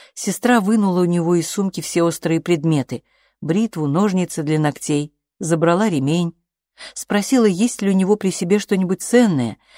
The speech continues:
и Леонард отдал кошелёк, где лежало шесть долларов. Проснулся он в маленькой палате —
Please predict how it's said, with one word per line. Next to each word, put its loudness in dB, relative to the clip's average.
и 2
Леонард 4
отдал 4
кошелёк, 0
где 2
лежало 2
шесть -2
долларов. -4
Проснулся 4
он 4
в 2
маленькой 2
палате — 0